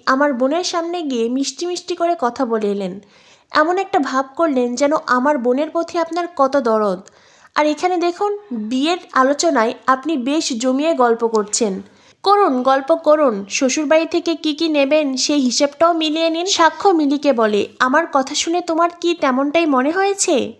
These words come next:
সাক্ষ্যর মা বলে, "তুই ওকে এত কৈফিয়ত দিতে চাইছিস কেন, হ্যাঁ? ও কে যে ওকে এত উত্তর দিতে হবে?" মিলি বলে, "উত্তর দিতে হবে তো, চক্ষু লজ্জা বলেও তো কিছু আছে। দুদিন আগে যে মেয়েকে ডিভোর্স দিল, আমি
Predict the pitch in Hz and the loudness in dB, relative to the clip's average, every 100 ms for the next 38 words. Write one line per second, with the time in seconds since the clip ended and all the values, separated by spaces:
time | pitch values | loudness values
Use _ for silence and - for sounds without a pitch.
0 | _ - - 302 294 359 320 277 294 311 | _ -10 -4 -2 -2 -2 2 4 4 4
1 | 277 214 226 311 339 330 339 349 349 269 | 2 0 -2 0 0 2 0 0 0 0
2 | 269 339 294 330 330 302 294 294 330 - | 0 -2 -4 -4 -2 -2 -2 -2 -6 -2
3 | 294 285 233 240 294 - - _ - 359 | 0 0 -2 -4 -6 -12 -20 _ 0 2
4 | 359 359 247 220 254 254 294 302 269 - | 2 2 2 4 2 2 0 0 -4 -2
5 | 311 277 302 320 320 302 370 - _ _ | -2 0 0 2 2 2 -2 -6 _ _
6 | _ - 294 311 359 339 247 - 294 - | _ -2 0 2 4 4 2 -2 -6 -4
7 | 349 359 359 339 294 349 349 233 196 - | -2 0 2 2 2 0 0 0 0 -6
8 | - 262 262 349 311 277 302 302 254 269 | -4 -4 -2 0 2 4 4 4 2 4
9 | 339 349 349 349 359 277 262 - 262 107 | 2 0 -4 -4 0 0 0 0 -2 -2
10 | - - - _ 262 294 285 349 - 247 | -8 -20 -20 _ -4 -2 0 0 2 0
11 | 254 320 269 294 285 277 302 247 247 269 | 2 0 0 0 0 -2 -2 -2 -2 0
12 | 311 - 320 311 269 - - 262 | -2 -2 0 4 4 2 -2 -2